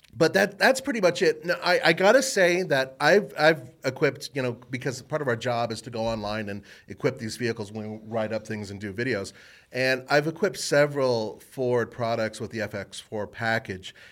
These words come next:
And I've noticed that compared to a lot of the other guys out there, it's actually a really good value, especially with that locker.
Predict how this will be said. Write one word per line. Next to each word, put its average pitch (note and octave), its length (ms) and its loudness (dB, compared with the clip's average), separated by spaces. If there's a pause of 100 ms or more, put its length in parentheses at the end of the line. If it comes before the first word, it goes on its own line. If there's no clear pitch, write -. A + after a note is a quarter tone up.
(140)
And A#2 440 0
I've B2+ 260 -2
noticed E3 480 0
that A#2 320 -2 (260)
compared G3 380 0
to F4+ 60 4
a B3+ 80 2
lot A#3 160 4
of G3 100 2
the C#3+ 280 2
other E3 340 2
guys C#3+ 340 2
out C#3+ 240 0
there, B2 220 0 (160)
it's - 180 -6
actually B3 380 -6
a B2 80 0
really C3+ 380 -4
good C3 200 -6
value, G#2 640 -8
especially E3 460 -4
with A#2 100 -8
that F#2+ 180 -6
locker. F2+ 400 -10